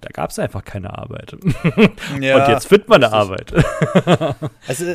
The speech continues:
Speaker 2: es, ich glaube, es ist immer eine Zeitbetrachtung. Natürlich ist die Zeit auf jeden Fall immer schwer, aber, ähm, zum Beispiel P A sieben drei drei eins vier eins, äh, schreibt hier auch gerade mal ehrlich, für sowas ist Hartz vier und so doch da, deswegen muss man sich ja dann auch nicht schämen oder so.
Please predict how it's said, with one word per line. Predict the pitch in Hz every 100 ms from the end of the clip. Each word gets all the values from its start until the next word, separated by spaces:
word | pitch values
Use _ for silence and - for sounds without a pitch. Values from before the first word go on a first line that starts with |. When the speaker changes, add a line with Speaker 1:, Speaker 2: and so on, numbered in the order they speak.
| - 135
Speaker 2:
es, | 156
ich | 156
glaube, | 170 170
es | 185
ist | 180 165
immer | 170
eine | 165
Zeitbetrachtung. | - 131 135 - - 123 110 123
Natürlich | 117 - 160 156
ist | 156 -
die | 135
Zeit | 143 139 139
auf | 131
jeden | 127
Fall | 127 120
immer | 151 185 175
schwer, | - 147 151 156 156 - _ _ _ _ _ _
aber, | 127 131 131 123
ähm, | 131 127 117
zum | 135
Beispiel | 127 127 117
P | - 147
A | 123 131 139 131
sieben | 117 151
drei | 127 120
drei | 123 123
eins | 113
vier | 123
eins, | 123 147 - -
äh, | 131
schreibt | - 123 139 -
hier | 117
auch | 113
gerade | - 117
mal | 127 123
ehrlich, | 123 147 -
für | 131
sowas | 135 139 127
ist | -
Hartz | 127 -
vier | - 135 127 _
und | 123
so | 117 117
doch | 110 98 -
da, | 113 131 170
deswegen | 139 117 127 131
muss | 139 -
man | 123
sich | 117
ja | 127
dann | 117 113
auch | -
nicht | 135 - -
schämen | 175 220 135
oder | 104 104 104
so. | 101